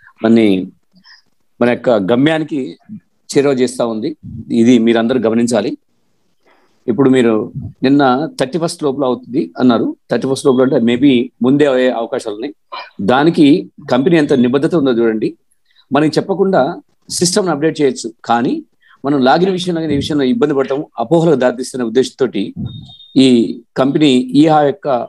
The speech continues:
అప్‌డేట్స్, సాఫ్ట్‌వేర్ అప్‌డేట్ అవుతుంది కాబట్టి మీరందరూ ఇబ్బంది పడుతున్నారు కనుక నేను ముందే తెలియజేస్తున్నానని నాకు అనుభవం అయింది. ఇప్పుడు నేను ఒక కొత్త లాగిన్ చేసినప్పుడు immediately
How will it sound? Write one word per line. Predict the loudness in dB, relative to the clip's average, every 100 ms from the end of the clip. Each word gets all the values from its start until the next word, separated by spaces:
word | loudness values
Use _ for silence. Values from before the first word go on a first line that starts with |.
| -4
అప్‌డేట్స్, | -4 0 0 0 -4 -2 0 -2 -2 -4
సాఫ్ట్‌వేర్ | -2 -2 0 0
అప్‌డేట్ | 0 0 0
అవుతుంది | -2 -2
కాబట్టి | -2 -2 -4 -8 _ _ -20 0
మీరందరూ | 0 2 0
ఇబ్బంది | 0 0 0
పడుతున్నారు | -2 -4 -6 -6 -6 -10 _ -4
కనుక | -2 0
నేను | 2 4
ముందే | 4 2
తెలియజేస్తున్నానని | 2 2 0 -2 -8 -8 -10 -14 _ _ _ -20 -20 -2
నాకు | 0 2
అనుభవం | 0 0
అయింది. | 0 -2 -6 -10 _
ఇప్పుడు | _ -6 0
నేను | 2 0
ఒక | -2
కొత్త | -6 -2 2
లాగిన్ | 2 2 -2
చేసినప్పుడు | -2 -6 -2 -2 -2 _ _ _ -20 -16 -2
immediately | 2 4 2 0 0